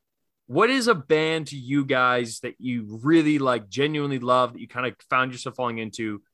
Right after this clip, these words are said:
that gets shit on, but frankly are just, like, they just slap? And I don't wanna hear Nickelback. So just any answer other than Nickelback, 'cause I get it. Nickelback is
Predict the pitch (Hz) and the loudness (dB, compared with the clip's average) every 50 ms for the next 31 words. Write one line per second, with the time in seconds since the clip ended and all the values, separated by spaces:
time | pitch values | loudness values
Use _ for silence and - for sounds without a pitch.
0 | _ _ _ _ _ _ _ - 123 139 143 139 139 - 143 139 127 - - _ | _ _ _ _ _ _ _ -8 -4 -2 -2 -2 -4 -4 -4 -4 -4 -6 -14 _
1 | _ - - - - - - - - 180 180 170 156 151 143 135 131 127 123 120 | _ -18 -14 -12 -12 -10 -8 -2 0 2 2 4 4 4 4 2 2 2 0 -4
2 | 120 _ _ _ _ _ _ _ _ _ - - 127 127 - _ _ _ _ _ | -10 _ _ _ _ _ _ _ _ _ -2 -2 -2 -2 -2 _ _ _ _ _
3 | _ _ _ _ _ _ _ _ _ _ - - - 175 175 165 - 151 156 147 | _ _ _ _ _ _ _ _ _ _ -8 0 2 2 2 2 0 0 0 2
4 | 139 139 131 127 120 107 131 123 113 - - 127 113 107 90 - 113 113 107 110 | 4 4 4 2 2 0 -4 -4 -4 -4 -2 -2 -2 -2 -2 -4 -6 -6 -6 -6
5 | - - - - 113 110 110 101 90 _ _ - - 123 131 135 127 117 _ _ | -8 -6 -6 -6 -4 -2 -2 -2 -2 _ _ -6 -4 -2 -2 -2 -4 -6 _ _
6 | _ _ _ - 147 135 - - - 143 151 139 113 160 160 160 143 151 147 143 | _ _ _ -6 -6 -6 -6 -2 -2 -2 -2 -2 2 2 2 4 4 2 0 0
7 | 127 127 131 120 113 107 - - 101 - 90 87 80 - - - - 120 110 98 | 0 -4 -6 -6 -6 -8 -8 -8 -8 -6 -6 -6 -6 -8 -10 -6 -4 -4 -4 -6
8 | 120 110 - - 123 127 135 139 135 131 131 131 - 123 120 107 - 123 - - | -8 -12 -10 -6 -4 -4 -2 -2 -2 -2 -4 -4 -4 -4 -4 -4 -6 -8 -4 -2
9 | 110 117 107 113 101 107 107 107 101 - 101 90 87 - - 175 190 180 185 156 | -2 -2 -2 -4 -6 -6 -8 -8 -8 -8 -6 -8 -8 -4 -2 -2 0 2 0 0
10 | 107 - - 156 180 202 220 196 214 202 196 - - 165 175 180 170 143 127 113 | 0 -2 -4 -2 0 0 2 2 0 -2 -2 -4 0 2 4 4 4 2 -2 -10